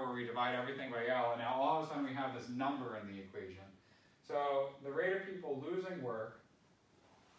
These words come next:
not losing work, getting work is equal to the rate of people losing work times one minus the unemployment rate,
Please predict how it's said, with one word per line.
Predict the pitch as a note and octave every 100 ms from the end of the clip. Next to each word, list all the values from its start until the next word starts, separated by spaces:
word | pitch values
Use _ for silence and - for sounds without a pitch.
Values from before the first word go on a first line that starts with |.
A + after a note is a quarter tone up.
| - -
not | B2+ B2
losing | A2 G#2
work, | G#2 G#2+ - _ _
getting | D3 D#3+ E3+ B2+
work | A#2 G#2+ B2+
is | A2+ A#2
equal | F3+ G#3+ F3+ D#3+ -
to | B2 A2+ G#2+ G#2+ - - _ _
the | A2+
rate | A2 A2
of | G#2+
people | A#2 F#2+ G#2 G2 F#2+ - - - - - - - -
losing | B2+ C3+ B2
work | A2 G#2+ G#2 - -
times | F#3 F#3 C3 A#2 A2+ - - - A#2+
one | D3 D#3+ C#3
minus | C3+ D3 B2 G#2+ - -
the | A#2+
unemployment | A#2 A2+ G#2 A2+ G2 F#2 -
rate, | - -